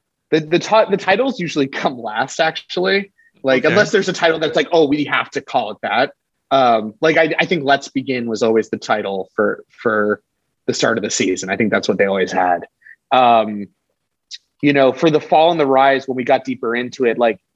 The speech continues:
Speaker 1: as we're in production, it's really fun. Like, Joe Luan and I kind of compile a bunch of names and we bring it to the guys and we pitch what they are. And, and they're like, "Yes, no." Uh,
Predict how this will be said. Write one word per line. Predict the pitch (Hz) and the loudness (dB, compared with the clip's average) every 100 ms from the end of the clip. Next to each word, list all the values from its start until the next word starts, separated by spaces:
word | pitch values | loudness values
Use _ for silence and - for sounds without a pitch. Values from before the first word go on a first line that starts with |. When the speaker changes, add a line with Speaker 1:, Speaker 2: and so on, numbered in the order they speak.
| _ _ | _ _
Speaker 1:
as | 180 180 160 | 0 0 0
we're | 170 | -4
in | 160 | -4
production, | 160 139 131 - 131 117 110 _ | -4 -2 -2 -4 -8 -8 -12 _
it's | 151 139 | -6 0
really | 147 135 | 2 2
fun. | 139 131 | 2 0
Like, | 127 110 | -2 -4
Joe | 131 127 | 0 2
Luan | 123 123 117 120 | 2 2 2 0
and | 117 | 0
I | 117 117 117 - _ _ | 2 2 0 -4 _ _
kind | - 170 139 | -6 -2 -2
of | |
compile | - 165 - 143 143 135 | -4 -10 -2 2 4 2
a | |
bunch | 117 123 - | 0 -2 -2
of | 123 | -2
names | 127 123 127 127 | -2 0 0 0
and | 131 | 0
we | 120 | 0
bring | 131 127 | 0 0
it | 123 | -2
to | |
the | 127 | -2
guys | 117 113 117 120 | 0 2 2 0
and | 120 | -4
we | 110 | -6
pitch | - 135 - | -6 -2 0
what | 117 | 2
they | 123 | 4
are. | 117 110 110 113 | 4 4 4 4
And, | 110 110 - _ _ _ | 2 -6 -16 _ _ _
and | - 143 | -2 2
they're | 127 | 2
like, | 120 113 113 | 4 2 2
"Yes, | 165 160 - 147 | 2 2 -2 -2
no." | 143 143 131 120 113 | 2 4 4 4 2
Uh, | 107 113 113 113 113 | 0 2 4 4 2